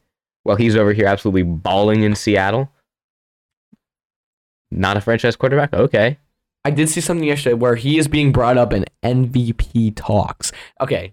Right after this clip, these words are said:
Speaker 2: now that's a little excessive
Speaker 1: It's a little
Speaker 2: because
Speaker 1: far.
Speaker 2: he's not gonna win M V P. He hasn't. He's not Josh Allen or Jalen
Speaker 1: Right.
Speaker 2: Hurts. But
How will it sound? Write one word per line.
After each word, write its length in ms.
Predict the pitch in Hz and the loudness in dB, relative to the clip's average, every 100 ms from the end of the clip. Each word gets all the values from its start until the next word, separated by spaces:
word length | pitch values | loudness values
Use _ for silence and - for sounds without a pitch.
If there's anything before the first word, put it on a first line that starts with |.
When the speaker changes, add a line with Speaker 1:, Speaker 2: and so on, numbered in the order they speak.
| - | -2
Speaker 2:
now 80 | |
that's 180 | 123 170 | 0 0
a 60 | 185 | 2
little 380 | 160 180 208 214 | 2 2 4 2
excessive 440 | 202 202 202 - | 2 2 2 2
Speaker 1:
It's 40 | |
a 20 | 147 | 4
little 160 | 147 | 4
Speaker 2:
because 140 | 147 127 | 4 2
Speaker 1:
far. 240 | 120 170 | 2 0
Speaker 2:
he's 140 | - 147 | -2 2
not 220 | 156 160 | 2 0
gonna 120 | 165 | 0
win 120 | 147 | 0
M 100 | 139 | 0
V 120 | 135 123 | 0 0
P. 280 | 120 113 | 0 0
He 140 | 110 117 | 0 0
hasn't. 340 | 120 127 107 | 0 0 -4
He's 160 | 117 117 | -8 -6
not 200 | 117 110 | -2 -2
Josh 340 | - 104 104 | 0 0 0
Allen 280 | 101 98 98 | 0 0 0
or 60 | 95 | 0
Jalen 300 | - 98 101 | 0 2 2
Speaker 1:
Right. 60 | |
Speaker 2:
Hurts. 260 | 98 90 - | 2 -2 -8
But 400 | - 139 110 - | -4 0 0 -2